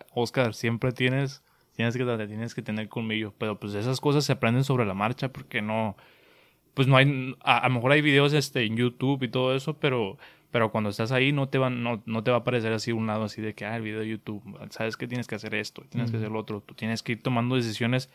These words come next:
Speaker 1: poco a poco con-, conforme a la marcha, y eso la neta me gusta mucho de, este, de todos los proyectos que se han hecho con ustedes, porque, pues, sobre la marcha van, van aprendiendo y, y, y si, si hay una problemática, si hay un problema,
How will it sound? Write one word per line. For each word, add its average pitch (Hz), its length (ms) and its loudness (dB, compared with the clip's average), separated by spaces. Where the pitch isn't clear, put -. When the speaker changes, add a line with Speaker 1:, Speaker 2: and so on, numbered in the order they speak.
Speaker 1:
poco 113 260 4
a 123 100 6
poco 131 380 -2
con-, 110 240 0
conforme 101 440 -6
a - 40 -4
la 95 60 -8
marcha, 135 340 -2
y 107 100 -4
eso 104 200 -2
la 139 100 4
neta 120 180 0
me 139 120 0
gusta 123 340 2
mucho 131 340 4
de, 113 200 0
este, 110 340 -10
de 101 220 -8
todos 113 180 -4
los 127 140 -4
proyectos 117 400 0
que 120 100 0
se 104 120 -4
han 104 100 0
hecho 131 280 -2
con 113 140 -4
ustedes, 131 500 -2
porque, 104 300 -6
pues, - 420 -8
sobre 104 280 -2
la 101 80 0
marcha 107 320 0
van, 120 380 0
van 107 140 2
aprendiendo 120 640 0
y, 143 60 2
y, 98 840 -4
y 107 160 0
si, 104 420 -6
si - 140 -4
hay 123 120 4
una 139 240 0
problemática, 131 640 0
si 123 120 -2
hay 120 60 2
un 135 100 -2
problema, 131 460 0